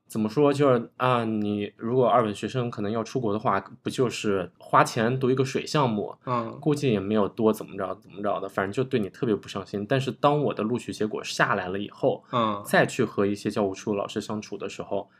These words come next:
Speaker 1: 他们的态度真的是一百八十度大转变。
Speaker 2: 就觉得你学校太好了，不敢相信。
Speaker 1: 对，就不敢相信的这么一个状态，然后办事的效率和态度真的积极非常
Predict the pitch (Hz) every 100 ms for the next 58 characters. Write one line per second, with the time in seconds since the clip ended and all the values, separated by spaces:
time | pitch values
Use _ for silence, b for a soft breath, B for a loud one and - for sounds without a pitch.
0 | b b - 139 127 - 131 104 - 151
1 | 147 - 107 131 135 - 107 110 87 101
2 | 95 90 87 - 101 - _ _ - 113
3 | 123 127 123 113 120 123 120 113 95 90
4 | - - - 131 120 123 127 143 117 -
5 | _ _ 139 110 90 139 139 123 92 120
6 | 120 131 104 - 92 76 92 78 73 -
7 | - 98 95 - 87 101 104 117 101 -
8 | _ _ _ 147 113 - 107 101 - 143
9 | 110 101 98 98 - 107 95 101 123 110
10 | 104 107 - 101 - 107 - 98